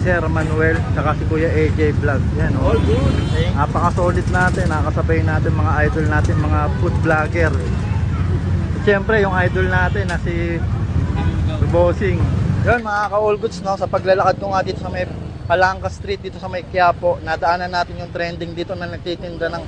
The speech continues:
Speaker 1: ano, chow pan rice, saka itong spare ribs caldereta. Guys, napakasulit nito, one hundred pesos lang to, yung ganito kadami. Saka kahit dito vlogger, ganito talaga yung bigayan nila. Tikman na natin.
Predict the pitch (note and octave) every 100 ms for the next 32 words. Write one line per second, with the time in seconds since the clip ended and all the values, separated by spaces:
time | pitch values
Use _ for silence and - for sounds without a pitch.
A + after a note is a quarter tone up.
0 | - - - - E3 F3 F3+ F3+ - -
1 | - - G3 F#3+ F#3 G3+ F#3+ F3 F3+ F3+
2 | F3+ D#3+ E3 E3 D#3+ D#3 A3 A3 - G#3+
3 | G3+ G3 - G#3 F#3+ E3+ F3+ E3+ D#3 E3+
4 | D#3 - D#3+ D#3+ E3 D3+ C#3 E3+ F3+ E3+
5 | F3 F3 E3+ F#3 D#3+ D#3 D#3+ E3 D#3+ F3
6 | D#3 D#3 E3 E3 D#3 E3 D#3+ - - D#3+
7 | E3+ F3+ F3+ E3+ F3 E3 D#3 D#3 D#3+ -
8 | - F3+ F3+ F#3 F#3 F3 F3+ F3+ E3 E3+
9 | E3 E3+ D3+ C#3+ D3+ D#3+ D3+ D3 D3 C#3+
10 | C3+ - - - - - - E3+ D#3 D#3
11 | D#3 D3 C3+ B2+ - - E3+ F3+ F#3 F#3
12 | F3 E3 E3 D3